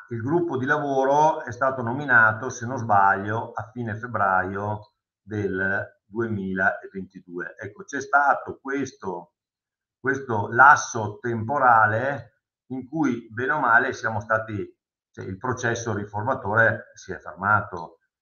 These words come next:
e quindi nel momento in cui si è andati alla, eh, scrittura di questo disegno di legge, beh, il tempo è stato assolutamente pochissimo,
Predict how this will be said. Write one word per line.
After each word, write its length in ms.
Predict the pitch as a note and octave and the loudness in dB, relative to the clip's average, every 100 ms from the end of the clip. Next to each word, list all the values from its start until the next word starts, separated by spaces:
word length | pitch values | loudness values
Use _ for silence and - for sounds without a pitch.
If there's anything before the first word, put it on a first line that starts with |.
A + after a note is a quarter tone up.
| _ _ | _ _
e 460 | D3+ D3 A2 - _ _ _ | -6 -4 -6 -10 _ _ _
quindi 840 | D3 D3 B2+ A#2 C3+ D#3+ E3+ - - | -4 -2 0 0 2 0 -2 -8 -8
nel 180 | A2+ | -4
momento 600 | A#2+ B2 A#2+ D3 D#3+ - | -2 0 -2 -2 -4 -2
in 200 | A#2 A2 | -2 -2
cui 640 | A2 C#3+ C3+ G#2+ F#2 F#2+ - _ _ | -2 -2 0 0 -2 -8 -18 _ _
si 220 | - C3 | -10 -4
è 480 | C#3+ C#3+ A#2 G2 - _ _ - | -2 0 -4 -8 -16 _ _ -8
andati 840 | G#2+ G#2+ A#2+ C#3+ C#3+ - G#2+ G2 G#2+ | -4 6 12 12 12 8 -6 -6 -4
alla, 680 | B2+ C3+ B2+ A2 F#2 E2+ - _ _ _ _ | 2 4 4 2 2 0 -4 _ _ _ _
eh, 220 | F#2+ F#2+ | -6 -4
scrittura 800 | F#2+ - A#2 A2 - D#3+ E3 C3+ | -6 -6 -6 -6 -4 -2 2 2
di 160 | A2 A2 | 2 -2
questo 300 | A#2 A2+ A#2 | -2 -2 -4
disegno 400 | G#2 A#2 A#2 G#2+ | -4 -4 -4 -4
di 120 | G#2 | -4
legge, 920 | G2 F#2 F2 F#2 G2+ C3 D3+ - _ _ _ _ - | -4 -4 -6 -6 -2 -2 -4 -10 _ _ _ _ -6
beh, 360 | C3 C#3 - - | -2 -2 -4 -14
il 160 | G#2 | -14
tempo 320 | - D3 D#3+ F#3 | -4 -2 2 2
è 20 | |
stato 580 | - C3 B2+ C#3 C#3 - | 6 4 4 0 -4 -4
assolutamente 1200 | A2 - B2 A#2+ B2 G#2 B2 B2 B2+ A#2+ A#2+ _ - | -4 -2 -4 -2 -2 0 -2 -2 -2 -2 -6 _ -8
pochissimo, 1000 | A2 A2 C3+ - - F#2+ E2+ D#2+ D2+ | -6 -4 -4 -4 -6 -6 -6 -8 -10